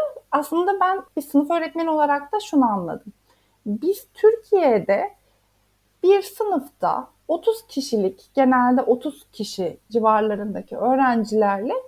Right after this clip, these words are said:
tek bir öğretmen, özel eğitime ihtiyacı olan öğrencilerle de daha, em, sınıf seviyesindeki öğrencilerle de tek bir öğretmen ilgilenirken burada İngiltere eğitim sisteminde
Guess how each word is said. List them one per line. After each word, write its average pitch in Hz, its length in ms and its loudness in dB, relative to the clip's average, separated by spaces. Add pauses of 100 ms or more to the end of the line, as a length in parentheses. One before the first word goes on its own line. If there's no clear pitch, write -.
(100)
tek 440 320 -2
bir 370 100 2
öğretmen, 269 920 0 (360)
özel 240 280 0
eğitime 381 440 0
ihtiyacı 254 560 2
olan 349 240 -2
öğrencilerle 359 920 -2
de 359 260 -8 (220)
daha, 311 500 0
em, 233 360 -6 (420)
sınıf 247 360 0
seviyesindeki 349 680 -6
öğrencilerle 277 640 -2
de 494 220 -2
tek 403 260 -4
bir 254 80 2
öğretmen 202 440 -6
ilgilenirken 254 720 -4 (440)
burada 381 160 0
İngiltere 311 560 2
eğitim 247 500 2
sisteminde 208 800 -6